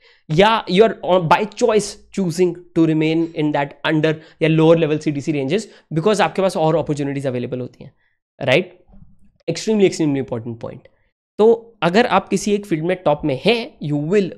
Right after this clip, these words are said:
earn really, really well, but यहाँ पे टाई होता है हमारा सेल्फ अवेयरनेस।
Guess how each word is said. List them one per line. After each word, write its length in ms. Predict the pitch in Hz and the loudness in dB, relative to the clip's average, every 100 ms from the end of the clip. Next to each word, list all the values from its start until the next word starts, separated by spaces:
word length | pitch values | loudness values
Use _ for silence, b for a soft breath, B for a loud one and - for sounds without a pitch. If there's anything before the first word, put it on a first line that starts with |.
| - | -6
earn 240 | 139 135 131 - _ - | -4 -4 -8 -18 _ -8
really, 240 | 143 147 139 | -4 -2 -2
really 220 | 127 123 120 | -4 -4 -4
well, 140 | 320 B B B - | -4 B B B -2
but 200 | 175 202 | 0 0
यहाँ 300 | 175 170 185 208 | -2 -2 0 0
पे 80 | 233 | -2
टाई 280 | - 156 175 | -2 0 0
होता 280 | 151 143 | -2 -2
है 120 | 147 185 | -4 -4
हमारा 260 | 147 151 | -4 -6
सेल्फ 360 | 202 151 139 131 | -4 -4 -4 -4
अवेयरनेस। 500 | 117 117 - - | -10 -12 -16 -20